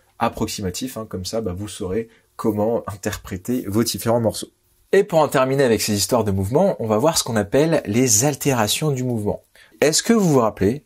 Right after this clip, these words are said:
de ce que je vous avais dit sur le tempo dans le chapitre trois ?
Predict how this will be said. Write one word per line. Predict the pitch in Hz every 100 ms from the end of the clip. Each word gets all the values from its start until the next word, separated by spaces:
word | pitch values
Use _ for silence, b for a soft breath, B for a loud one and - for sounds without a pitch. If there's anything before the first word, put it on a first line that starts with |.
| _ 104
de |
ce | 95
que | -
je | 156
vous | 123
avais | 120 110
dit | 127 151
sur | 110 98
le | 92
tempo | - 143 135 117 123 151 165
dans | 104 123
le |
chapitre | 127 110 117 - 104
trois ? | - -